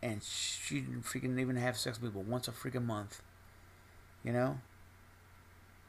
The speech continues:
Even if she wanted to freaking not have sex for a whole damn year, so that way I could prove my love.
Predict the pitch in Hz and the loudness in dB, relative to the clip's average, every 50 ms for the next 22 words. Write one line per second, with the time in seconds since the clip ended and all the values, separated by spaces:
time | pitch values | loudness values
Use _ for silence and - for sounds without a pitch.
0 | - - - - 143 151 156 160 127 - - 170 151 151 151 151 151 147 135 - | -20 -14 -2 2 4 6 6 6 4 4 4 6 6 6 6 6 6 4 2 2
1 | - 147 143 143 135 139 143 135 139 135 - - - 135 113 - - 120 107 113 | 2 2 4 4 4 4 4 4 2 2 2 2 2 2 0 0 0 0 0 2
2 | 131 135 135 131 127 131 131 131 131 131 127 127 127 120 117 117 113 120 - - | 2 4 4 4 4 4 4 4 4 4 6 6 6 6 4 2 0 -2 -6 -10
3 | - - - - - - 120 117 120 120 123 120 120 117 110 113 - - 135 123 | -14 -14 -14 -14 -10 -8 -6 -2 2 4 4 4 4 2 0 -2 -2 0 2 2
4 | 123 123 123 123 120 113 107 104 | 4 2 4 4 4 4 4 2